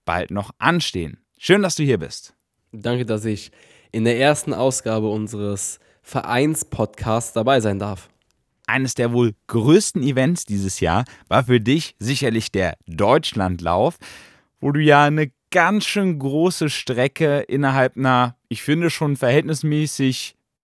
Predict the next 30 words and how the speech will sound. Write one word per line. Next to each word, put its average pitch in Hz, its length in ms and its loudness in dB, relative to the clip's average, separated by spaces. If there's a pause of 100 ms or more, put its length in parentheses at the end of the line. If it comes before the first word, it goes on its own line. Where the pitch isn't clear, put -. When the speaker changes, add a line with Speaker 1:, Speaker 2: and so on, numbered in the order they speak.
Speaker 1:
sportlichen 214 800 2
Zeit 131 440 4
zurückgelegt 90 960 -2
hast. 113 340 -4 (960)
Und 139 180 0
da 147 140 2
interessiert 190 520 0
mich, 175 420 -4 (220)
wie 160 280 -2
ist 180 100 0
es 170 120 -4
eigentlich 151 480 -6
zu - 140 -10
der 127 180 -2
Idee 143 540 -2
von 143 200 -2
dem 127 220 2
Deutschlandlauf 98 1040 2 (260)
gekommen? 101 580 -2
Also, 107 280 -4
dass 113 180 -8
du 117 260 -6 (320)
von 117 520 0 (160)
Rostock 160 540 2
warst, 190 300 2
meine 180 280 0
ich, 170 160 -4
bis 165 320 0
nach 147 400 0
Garmisch-Partenkirchen 131 1400 -2